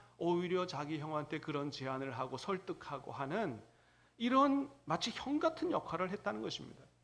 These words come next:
여러분, 유다의 삶을 쭉 돌이켜보면 그는 어떤 삶을 살았는가? 생명을 사랑했어요. 어떻게든 동생을 살리려고 그래요. 두 번째, 형제를 사랑했어요. 아버지에게 효도한 사람이에요.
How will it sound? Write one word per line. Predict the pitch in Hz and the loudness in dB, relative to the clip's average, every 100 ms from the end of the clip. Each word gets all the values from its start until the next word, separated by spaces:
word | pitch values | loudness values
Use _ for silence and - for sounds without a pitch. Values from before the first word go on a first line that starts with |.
| _ _ _ _ _ _ _ _ - | _ _ _ _ _ _ _ _ -4
여러분, | 240 294 185 | 2 4 4
유다의 | 190 233 | 6 6
삶을 | 226 226 226 | 6 6 4
쭉 | 226 196 | 4 4
돌이켜보면 | 190 196 202 185 | 4 6 4 4
그는 | 185 202 | 4 2
어떤 | - 196 | 2 0
삶을 | 175 175 | 0 0
살았는가? | 170 156 147 131 143 - | 2 2 2 0 0 0
생명을 | - 214 214 208 | -4 -2 -2 -2
사랑했어요. | 190 190 185 170 - 76 69 - - - | -2 -4 -2 -4 -4 -6 -6 -10 -10 -6
어떻게든 | 147 - 147 143 | -4 -2 -2 0
동생을 | 147 135 143 | -2 -4 -6
살리려고 | 147 170 165 160 | -6 -6 -4 -6
그래요. | - | -4
두 | - | 2
번째, | 196 196 190 196 - - | 2 4 2 0 -2 -12
형제를 | - 220 247 247 247 277 311 - - - | -2 2 4 4 6 6 4 0 -16 -12
사랑했어요. | - 226 226 233 - - - - _ _ _ _ _ - | -8 -6 -4 -6 -6 -8 -8 -14 _ _ _ _ _ 0
아버지에게 | 165 240 285 294 269 | 6 8 8 8 6
효도한 | 262 294 302 302 | 6 8 10 10
사람이에요. | 285 262 254 240 226 254 | 10 8 8 6 6 4